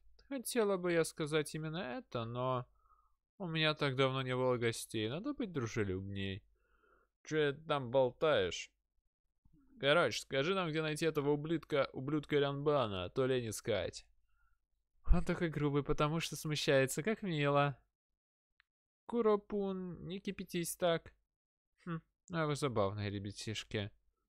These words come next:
«О, она сделала нам комплимент, она назвала нас детьми».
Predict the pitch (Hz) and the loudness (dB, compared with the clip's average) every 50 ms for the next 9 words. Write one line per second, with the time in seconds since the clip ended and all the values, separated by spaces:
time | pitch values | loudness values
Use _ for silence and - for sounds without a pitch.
0 | _ _ _ _ _ - 254 233 214 208 202 208 202 196 190 196 190 185 180 180 | _ _ _ _ _ 2 4 4 4 4 4 2 0 0 2 4 6 6 6 6
1 | 175 170 170 170 175 180 170 170 170 170 165 151 147 139 127 120 - - - 98 | 4 2 0 -2 -4 -6 -8 -6 -4 -4 -4 -2 -2 -2 -4 -6 -8 -10 -8 -6
2 | 98 101 107 110 107 110 123 123 120 123 123 123 123 123 120 117 123 117 104 - | -4 -4 -4 -4 -2 0 2 4 6 6 4 4 2 -2 -2 -4 -4 -6 -6 -6
3 | 147 143 135 127 120 110 98 82 | -6 -4 -2 -2 -2 -2 -2 -4